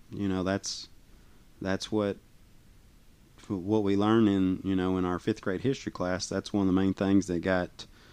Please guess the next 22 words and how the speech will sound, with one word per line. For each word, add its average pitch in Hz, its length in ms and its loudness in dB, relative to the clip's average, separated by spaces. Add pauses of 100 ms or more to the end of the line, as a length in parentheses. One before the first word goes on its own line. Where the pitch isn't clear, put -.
(400)
uh, 90 300 -4
America 95 560 2
up 101 160 0
and 92 140 0
going 95 360 2
and 85 380 0 (140)
towards 101 380 -4
their 92 200 -2
way 95 460 -2
to, 92 480 0 (960)
uh, 85 260 -2
freedom 117 480 0 (500)
from 90 300 -2
England, 101 340 2 (140)
you 87 120 -2
know, 87 280 0
is 87 180 0
the 92 220 -2
whole 90 380 -2 (720)
taxation 98 800 2
without 90 320 0
representation. 95 800 0